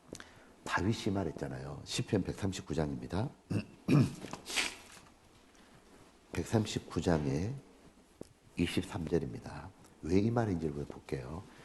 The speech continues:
"하나님이여 나를 살피사 내 마음을 아시며 나를 시험하사 내 뜻을 아옵소서.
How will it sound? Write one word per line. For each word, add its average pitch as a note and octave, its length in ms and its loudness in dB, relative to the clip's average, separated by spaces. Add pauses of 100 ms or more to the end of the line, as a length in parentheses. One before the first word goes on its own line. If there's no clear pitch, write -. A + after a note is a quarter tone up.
(300)
"하나님이여 F2 880 6
나를 D#2+ 280 4
살피사 D2+ 760 -2
내 F2 180 6
마음을 E2+ 380 8
아시며 D#2 380 0
나를 D2+ 260 4
시험하사 C#2+ 580 -2
내 C#2+ 160 -2
뜻을 G2 320 0
아옵소서. - 720 -4